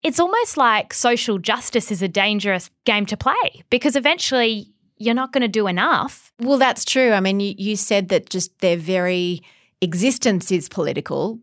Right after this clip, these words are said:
Speaker 2: because they're black women
Speaker 1: Mm.
Speaker 2: in an industry dominated by white men. You could say the same for Lizzo's body. It's like,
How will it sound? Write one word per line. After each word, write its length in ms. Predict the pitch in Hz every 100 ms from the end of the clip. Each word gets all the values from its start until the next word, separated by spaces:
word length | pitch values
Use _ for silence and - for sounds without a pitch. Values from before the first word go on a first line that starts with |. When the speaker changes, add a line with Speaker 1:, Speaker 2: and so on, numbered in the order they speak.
| _
Speaker 2:
because 480 | 185 185 190 170 - -
they're 380 | 170 156 151 - _
black 380 | 180 170 170 -
women 540 | 175 139 123 147 233 233
Speaker 1:
Mm. 280 | 254 262 226
Speaker 2:
in 100 | 190
an 100 | 180
industry 440 | 185 185 175 - 170
dominated 760 | 165 151 151 143 147 143 139 - _ _ _ _ _ _
by 140 | 165 160
white 300 | 156 - -
men. 480 | 196 214 143 143 151 - - _ _ -
You 400 | 208 202 220 196
could 160 | 220
say 160 | - 202
the 100 | 185
same 280 | 180 196 185
for 140 | 190
Lizzo's 380 | 175 175 160 156
body. 460 | 190 214 170 92 -
It's 200 | 180 -
like, 280 | 202 170 -